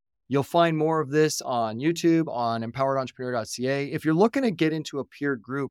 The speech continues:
we do that with Empowered Entrepreneur. So we bring peers together from different areas of business and life and sports that can help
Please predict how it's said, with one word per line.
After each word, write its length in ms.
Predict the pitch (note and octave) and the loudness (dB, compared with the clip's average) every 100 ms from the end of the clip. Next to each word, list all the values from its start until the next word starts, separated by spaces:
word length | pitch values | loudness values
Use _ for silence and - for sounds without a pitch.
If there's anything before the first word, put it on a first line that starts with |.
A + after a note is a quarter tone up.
| - | -8
we 260 | A#2+ F#3 | -4 -2
do 280 | F3+ E3+ G#3+ | 0 -2 0
that 320 | F#3 B2+ F#2 - | 0 0 -2 -6
with 140 | A#2+ | -10
Empowered 340 | A#2 A#2+ A#2 A2+ | -8 -2 -2 -2
Entrepreneur. 440 | G#2+ - G2 E2+ | -4 -8 -10 -8
So 160 | - A#2 | -4 -4
we 200 | C#3 D3+ | -4 -6
bring 380 | C3+ D3 D3 | -2 -2 -2
peers 340 | B2+ D#3+ E3+ E3+ | -4 2 2 2
together 460 | C3+ C#3+ D#3 E3 - _ - | -2 -2 0 -6 -10 _ -12
from 160 | C3 | -4
different 320 | D3 F3 E3+ | 0 0 0
areas 260 | E3 E3 D3 | -4 -4 -4
of 140 | A#2+ | -4
business 400 | C3+ D#3 E3 D#3+ | 2 2 2 -4
and 160 | - A#2+ | -8 -6
life 320 | A#2+ D3+ D3+ A#2 | -2 -2 -4 -10
and 140 | G#2+ | -10
sports 560 | - - D3+ D3+ - - _ _ - | -10 -4 -2 -2 -6 -16 _ _ 0
that 120 | D3+ | 0
can 100 | D3+ | 0
help 260 | C#3 E3 | 2 0